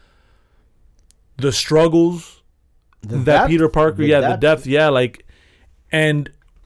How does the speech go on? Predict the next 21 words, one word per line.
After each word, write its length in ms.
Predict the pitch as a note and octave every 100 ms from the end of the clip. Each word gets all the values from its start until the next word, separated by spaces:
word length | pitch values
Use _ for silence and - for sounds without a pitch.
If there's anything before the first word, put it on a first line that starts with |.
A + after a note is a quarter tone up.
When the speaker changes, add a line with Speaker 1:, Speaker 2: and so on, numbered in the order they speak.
| _ -
Speaker 1:
when, 640 | C#3 D#3 D3+ C#3+ C#3+ D#3+ _ _ - - _ _ _ _ _ _ -
when 300 | D3 E3 D3+
the 100 | D3
movie 400 | D#3 F#3 F#3 D#3+
was 240 | C3+ A#2+
ending 500 | C3+ E3+ D3 B2+ B2+
and, 200 | C3+ B2+ -
and, 240 | B2+ C3 -
and 200 | C3 B2+
you 100 | C3+
saw 400 | - D3 C#3+ C3+ _ _ -
everything 500 | D3+ D3 D#3+ D#3 C#3+
that 100 | B2+
he 200 | A2+ C#3
did 280 | G#2 D3 B2+
and 80 |
everything 280 | C3 C#3 C#3+
he 80 | C3+
had 160 | C3+ A#2+
to 80 |
sacrifice, 800 | - C#3 C#3+ C#3 - A2+ G#2+ -